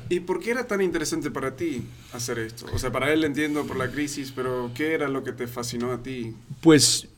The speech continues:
Speaker 2: es, en, en ese entonces... Eh, o sea, ya cuando constituimos la empresa, vamos a decir, cuando se, se termina el scouting y todo, se, se hablaba ya en fuerte de la reforma energética. Y yo recuerdo que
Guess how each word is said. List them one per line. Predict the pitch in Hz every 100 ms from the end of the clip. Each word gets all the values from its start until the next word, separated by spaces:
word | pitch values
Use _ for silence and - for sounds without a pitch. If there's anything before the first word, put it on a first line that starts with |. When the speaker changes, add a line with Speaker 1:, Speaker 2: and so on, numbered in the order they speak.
| -
Speaker 2:
es, | 127 131 -
en, | 147
en | 156 185
ese | 196
entonces... | 226 139 156 139 120 117 101 123 135 - - - - - - 104
Eh, | 104 104 104 104 104 104 82 71 82 -
o | 123
sea, | 143
ya | 135 147 147
cuando | 180 117
constituimos | 110 101 - 98 117 135
la | 117
empresa, | 95 95 107 101 107 101
vamos | 98
a |
decir, | 104 104
cuando | 98
se, | 92 90 - -
se | -
termina | 85 98 104 113
el | 104
scouting | - - 101 98 98 92
y | 87
todo, | 110 98 101 127 - - - -
se, | - - 120 117
se | 120 117 107
hablaba | 110 120 123
ya | 117 113 113 110 107
en | 104
fuerte | - 127 127 123 120 104 135 -
de | 101
la | 90 87
reforma | - 101 101
energética. | 98 92 101 - - 98 95
Y | 113 113
yo | 170
recuerdo | - - 127 117 117 117
que | - 101 104